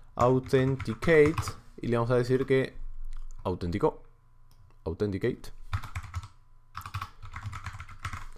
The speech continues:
Luego de eso vamos a decirle not, o sea, si está autenticado, si no está autenticado, vamos a hacer un copy and paste para hacerlo un poquito más rápido. Después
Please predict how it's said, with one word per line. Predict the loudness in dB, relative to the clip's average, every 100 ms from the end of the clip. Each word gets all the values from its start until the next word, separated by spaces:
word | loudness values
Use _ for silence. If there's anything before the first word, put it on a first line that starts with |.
| -2 0 2 0 6
Luego | 12 12 12
de | 12
eso | 12 12 8
vamos | 8 8 6 0 0
a | 6 8 8 6
decirle | 0 4 4 8 8 6 -4 -10
not, | 0 6 6 6 0 -12 -12 -14 -12 -12 -12 -12 -10
o | 0
sea, | 2
si | 6
está | 6
autenticado, | 8 8 10 12 12 12
si | 8
no | 2
está | 4
autenticado, | 4 6 4 6 10 12 10 6 -2
vamos | -4 -4
a |
hacer | -4
un | -4
copy | -2 -2
and | 0
paste | 2 0 -2
para | -6
hacerlo | -4
un | 0
poquito | 2 6
más | 8
rápido. | 10 8 6 4 0 -16 -16 -18 -18 -18 2
Después | 4 10 12 12